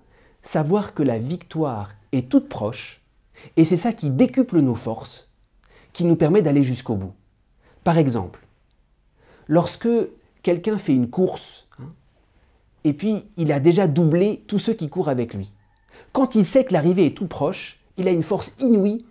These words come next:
pour faire les, le, le dernier mètre. C'est ça l'espérance. Quand on sait que c'est tout proche, nos, nos forces sont complètement décuplées. Quand la victoire est proche, l'espérance renaît. Ou pour prendre un autre exemple, si jamais on est en train de combattre, qu'on est un petit peu découragé,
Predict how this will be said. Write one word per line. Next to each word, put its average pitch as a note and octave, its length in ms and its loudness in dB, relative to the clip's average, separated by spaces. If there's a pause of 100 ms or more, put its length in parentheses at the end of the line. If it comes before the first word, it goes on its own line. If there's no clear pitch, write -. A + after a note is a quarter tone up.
(140)
pour C#3 140 -4
faire G3+ 160 2
les, C#3+ 220 4
le, C#3+ 120 0
le C3+ 160 2
dernier D#3 300 2
mètre. A#2+ 400 -4 (180)
C'est D#3 120 -8
ça A3 180 -2
l'espérance. A2+ 680 -4 (280)
Quand A3 180 2
on G3+ 80 6
sait A#3 140 0
que A3+ 60 -4
c'est D#3 120 2
tout E3+ 120 -4
proche, F3 360 -6 (140)
nos, D3 240 -2
nos D#3 100 0
forces D3+ 240 -6
sont B2+ 140 -8
complètement D#3 420 -2
décuplées. A2 460 -8 (1160)
Quand D#3+ 160 2
la D#3+ 100 6
victoire D#3 340 0
est C3 40 4
proche, - 540 -10 (300)
l'espérance D#3 580 2
renaît. A2 340 -6 (360)
Ou C#3 60 -8
pour D3 120 2
prendre E3+ 240 0
un B2 80 2
autre D#3 200 0
exemple, D3+ 440 -6 (300)
si D#3 160 -6
jamais E3+ 320 2
on C#3+ 120 4
est D3 60 4
en C#3 100 2
train F3 180 -6
de B2+ 100 2
combattre, D3 640 -2
qu'on C3+ 160 -2
est C3+ 40 0
un B2+ 80 -2
petit B2+ 120 -8
peu A3 140 -6
découragé, D3 600 -4